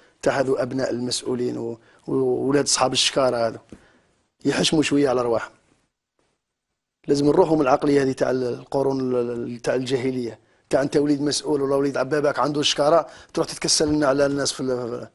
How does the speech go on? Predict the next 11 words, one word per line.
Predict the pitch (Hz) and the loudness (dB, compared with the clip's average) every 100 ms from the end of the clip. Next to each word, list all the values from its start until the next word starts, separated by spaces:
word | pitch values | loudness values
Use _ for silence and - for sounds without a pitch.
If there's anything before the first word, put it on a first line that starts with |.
| _ | _
عيب | 143 196 165 | 4 6 6
عليكم. | 135 123 - _ _ _ _ _ _ _ _ _ _ - | 0 -4 -10 _ _ _ _ _ _ _ _ _ _ -2
ماذا | 156 160 | 2 4
بينا | 165 190 | 4 4
نروحوا | 165 151 | 4 2
لثقافة | 139 170 175 180 160 | 2 2 2 0 -4
القانون | - 147 175 170 | -2 2 2 2
للجميع. | 160 143 139 113 - _ _ _ _ | 2 0 0 -4 -8 _ _ _ _
يا | 214 220 - - _ _ _ _ _ _ _ _ _ _ - | 4 4 -2 -20 _ _ _ _ _ _ _ _ _ _ 2
معليش | 185 214 214 180 | 4 6 4 4
هلا | 254 240 175 | 4 6 2